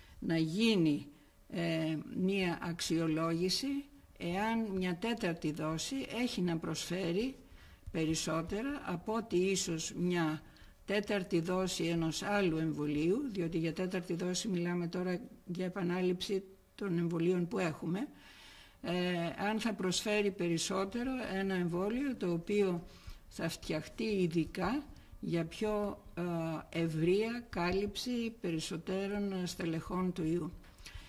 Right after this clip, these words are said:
Ε, θα μας απασχολήσει το θέμα της τέταρτης, ε, δόσης, αλλά κρατήστε στα, ε, κατά νουν ότι η ανοσία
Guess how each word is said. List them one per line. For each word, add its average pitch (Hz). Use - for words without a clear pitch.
Ε, 180
θα 196
μας 190
απασχολήσει 202
το 160
θέμα 165
της -
τέταρτης, 156
ε, 190
δόσης, 175
αλλά 170
κρατήστε 196
στα, 170
ε, 160
κατά 165
νουν 220
ότι 170
η 170
ανοσία 196